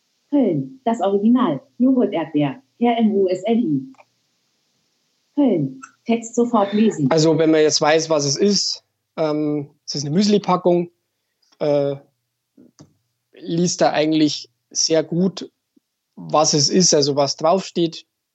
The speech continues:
Speaker 2: Man muss sagen, das nutze ich eigentlich,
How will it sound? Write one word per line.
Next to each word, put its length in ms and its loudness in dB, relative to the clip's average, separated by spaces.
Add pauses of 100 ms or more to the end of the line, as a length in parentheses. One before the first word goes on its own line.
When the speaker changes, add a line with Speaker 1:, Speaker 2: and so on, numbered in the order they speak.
(360)
Speaker 2:
Man 260 -4
muss 220 -2
sagen, 800 -2
das 280 -4
nutze 260 -2
ich 120 -4
eigentlich, 760 -2